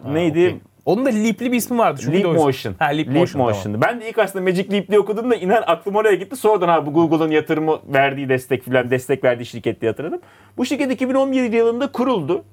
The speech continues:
Speaker 2: Ortada ne bir prototip var ne bir şey var. Birkaç tane promo videosu var. "Biz bunları yapabiliyoruz." diye. Cihazı da göstermiyorlar. Sadece her zamanki gibi o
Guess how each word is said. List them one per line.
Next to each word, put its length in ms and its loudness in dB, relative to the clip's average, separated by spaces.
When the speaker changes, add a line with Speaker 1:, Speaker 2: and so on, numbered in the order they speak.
Speaker 2:
Ortada 400 2
ne 100 -2
bir 60 -6
prototip 520 0
var 120 0
ne 80 0
bir 60 -4
şey 160 2
var. 140 2
Birkaç 260 -2
tane 180 0
promo 320 2
videosu 340 -4
var. 140 0
"Biz 160 -4
bunları 260 0
yapabiliyoruz." 680 -2
diye. 180 -8
Cihazı 260 2
da 80 4
göstermiyorlar. 640 0
Sadece 360 0
her 100 2
zamanki 360 -2
gibi 180 0
o 220 2